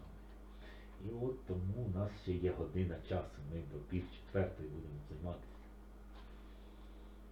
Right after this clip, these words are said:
Так, значить, от у нас група штрихування. Група штрихування.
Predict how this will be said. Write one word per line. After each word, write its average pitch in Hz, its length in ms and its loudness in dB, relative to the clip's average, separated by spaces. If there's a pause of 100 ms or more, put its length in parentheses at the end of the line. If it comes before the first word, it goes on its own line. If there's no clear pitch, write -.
(1400)
Так, - 260 10 (100)
значить, 127 440 10 (1700)
от 175 220 12
у 131 60 10
нас 117 180 10
група 101 420 8
штрихування. 95 1080 4 (1600)
Група - 260 2
штрихування. 95 580 -2